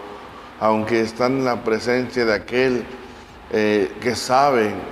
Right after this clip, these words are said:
porque tienen la confianza en él de que algo va a hacer para que esto se tranquilice, ¿verdad?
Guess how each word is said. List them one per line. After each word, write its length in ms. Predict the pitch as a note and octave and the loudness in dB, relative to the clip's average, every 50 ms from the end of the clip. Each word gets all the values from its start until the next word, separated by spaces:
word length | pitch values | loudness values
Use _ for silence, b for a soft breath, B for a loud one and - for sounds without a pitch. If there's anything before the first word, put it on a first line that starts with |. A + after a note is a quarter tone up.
| - - - - | -12 -14 -6 -2
porque 320 | A2+ A2 G2 - A2+ G#2+ | -2 -2 0 0 0 0
tienen 280 | F#2+ A2 B2 C3 C#3 C3+ | 2 2 2 2 2 2
la 100 | C3 A2+ | 2 0
confianza 600 | G2+ A2 A2 G2 G2+ A#2 A#2 A#2 A#2+ A2+ B2 B2 | 0 -4 -4 -2 0 0 0 0 0 0 -2 0
en 120 | A2+ A2+ | 0 2
él 200 | A2+ B2+ C3 B2+ | 2 2 4 4
de 100 | A#2 G#2+ | 2 2
que 160 | F#2 G#2+ G#2+ | 4 4 4
algo 300 | G2+ G#2+ A#2 A#2+ A#2+ A#2+ | 6 6 4 4 4 4
va 120 | A2 A#2 A#2 | 6 4 4
a 20 | |
hacer 340 | A2+ - - A2 G#2 G#2+ A2+ G#2+ - - - - - - - - - - - - | 2 2 2 2 2 2 2 -2 -6 -12 -14 -16 -16 -16 -16 -16 -16 -16 -12 -4
para 260 | - G#2+ A2 G#2 G#2 | 0 2 4 4 2
que 380 | - - A2 G#2 G#2 G2+ F#2 A2 | 2 0 2 2 4 4 4 4
esto 240 | A#2 A2 - B2 B2 | 2 2 0 -2 0
se 160 | A2+ B2 A2+ | 2 0 2
tranquilice, 800 | G2 A2+ A2+ A2+ G#2+ F#2+ A2 A2+ B2 C3+ C3 B2 - D3 C#3 C3+ B2+ - - - - - - - - - - - - | 2 2 2 0 0 0 0 2 2 2 2 0 -2 -4 -4 -4 -6 -12 -16 -18 -20 -20 -20 -20 -20 -20 -20 -14 -12
¿verdad? 280 | - G2 G2+ G#2 G#2 | -8 -4 -4 -4 -4